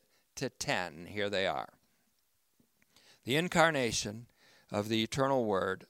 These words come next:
also known as the eternal Son made flesh. That's one. Two, the earthly, lifelong obedience of the Son made flesh, obedience that culminated in, three,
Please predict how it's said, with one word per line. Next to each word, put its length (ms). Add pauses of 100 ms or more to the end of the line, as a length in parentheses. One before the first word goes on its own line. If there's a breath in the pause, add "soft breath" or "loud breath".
also 400
known 260
as 220
the 160
eternal 400
Son 560
made 300
flesh. 560 (220)
That's 220
one. 380 (640 soft breath)
Two, 460 (440 soft breath)
the 160
earthly, 460
lifelong 580
obedience 580
of 120
the 80
Son 360
made 240
flesh, 640 (560 soft breath)
obedience 640
that 180
culminated 800 (100)
in, 480 (380)
three, 640